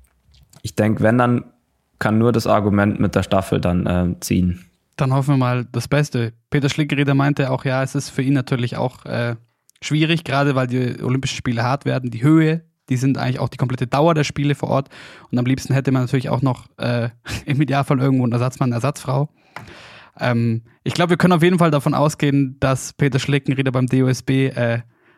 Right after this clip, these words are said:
Speaker 2: Alarm machen wird und im, und im absoluten Worst Case vielleicht den Janosch auch, äh, höchstpersönlich und zu Fuß über den Mount Everest zu den Spielen <laughs> trägt, wenn's sein muss.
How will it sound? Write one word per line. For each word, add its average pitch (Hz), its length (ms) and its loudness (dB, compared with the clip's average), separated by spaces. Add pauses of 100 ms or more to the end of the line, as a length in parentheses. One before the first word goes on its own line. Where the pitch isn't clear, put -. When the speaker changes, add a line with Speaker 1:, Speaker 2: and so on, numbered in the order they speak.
Speaker 2:
Alarm 151 420 2
machen 131 320 0
wird 139 320 0 (220)
und 135 200 0
im, 131 320 0 (760)
und 156 180 2
im 160 320 2
absoluten 180 500 2
Worst 170 220 6
Case 160 200 2
vielleicht 147 300 2
den 143 100 4
Janosch 143 380 2
auch, 139 260 -2
äh, 135 220 -2
höchstpersönlich 147 640 2
und 139 140 -2
zu 120 80 0
Fuß 156 300 -2
über 131 120 -2
den 131 140 2
Mount 127 180 0
Everest 123 380 -2
zu 127 80 -2
den 117 120 -4
Spielen 120 320 -4
<laughs> - 0 -
trägt, 113 300 -6
wenn's 113 140 -6
sein 107 160 -4
muss. 107 220 -12